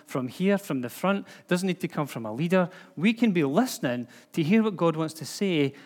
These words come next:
to each other. When we're reading our Bibles and we get a verse and we go, "Wow, God's,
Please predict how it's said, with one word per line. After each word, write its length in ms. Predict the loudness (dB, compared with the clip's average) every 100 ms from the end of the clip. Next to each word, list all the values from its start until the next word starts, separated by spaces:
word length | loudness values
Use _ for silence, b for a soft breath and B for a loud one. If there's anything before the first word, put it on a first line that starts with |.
| B
to 100 | -6
each 260 | -2 -2 -2
other. 400 | -2 0 -2 -6 -16 _ _ _ _ _ _ _ _ _ _ _ _
When 300 | -2 -2 -2 -8 -8
we're 80 | -2
reading 280 | -2 0
our 80 | -2
Bibles 440 | -2 -2 -2 -6 -6
and 100 | -6
we 60 |
get 160 | -6 -6
a 40 |
verse 340 | -6 -6 -6 -8
and 100 | -8
we 80 | -8
go, 140 | -8 b b -8
"Wow, 360 | -2 -2 -2 -8 b b b b -10
God's, 440 | -6 -6 -8 -16